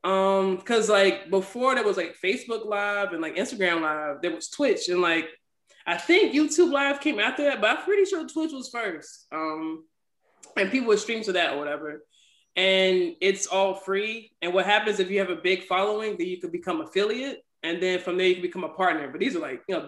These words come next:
big followings, but you can make money off of it. It's another, like, platform, but it's, like, a, a well-known platform that, like, it's kinda straightforward. Like, "Oh, you have to have these, like, uh, uh, prerequisites." I am neither of those. Like I said, it's a small, you know, small setting, but it's still fun to do.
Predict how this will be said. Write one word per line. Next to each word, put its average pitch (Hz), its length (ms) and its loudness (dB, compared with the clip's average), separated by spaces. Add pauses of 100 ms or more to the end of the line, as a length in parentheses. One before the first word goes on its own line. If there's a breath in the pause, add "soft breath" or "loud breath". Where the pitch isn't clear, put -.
big 175 100 0
followings, 170 360 0
but 208 220 0
you 247 80 -4
can 226 160 -4
make 214 180 0 (120)
money 220 140 0
off 220 120 -4
of 156 140 -10
it. - 100 -10
It's 160 140 -4
another, 190 420 4
like, 160 380 0
platform, 147 580 -6
but 175 120 -4
it's, 190 100 0
like, 220 100 0
a, 180 220 -2 (520)
a 180 100 2
well-known 190 640 2
platform 208 640 -4
that, 165 280 -2
like, 165 240 -4
it's 180 200 -2
kinda 196 180 2
straightforward. 175 580 0
Like, 151 120 -8
"Oh, 190 100 6
you 185 140 4
have 175 100 -4
to 180 140 -4
have 165 160 0
these, 175 240 -6
like, 160 120 -4
uh, 127 120 -12 (200)
uh, 151 100 -4
prerequisites." - 840 -4 (260 soft breath)
I 311 240 6
am 247 100 4
neither 214 300 2
of 196 80 0
those. 247 420 -4 (260 soft breath)
Like 226 140 2
I - 60 0
said, 196 180 2
it's 180 100 -4
a - 100 -12
small, 170 320 -8
you 220 80 -8
know, 156 220 -6
small 190 320 -2
setting, 180 480 0
but 330 240 0 (300)
it's 285 180 2
still 277 240 0
fun 190 140 -2
to 160 100 -6
do. 165 280 -6